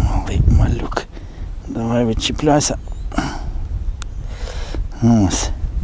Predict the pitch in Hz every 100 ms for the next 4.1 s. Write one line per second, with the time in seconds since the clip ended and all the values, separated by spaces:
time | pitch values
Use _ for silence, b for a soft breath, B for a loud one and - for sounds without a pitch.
0 | - - - - - B B B B B
1 | B - - - - - - B B B
2 | B B B B B B - - 120 -
3 | 113 113 107 98 - 101 104 120 123 -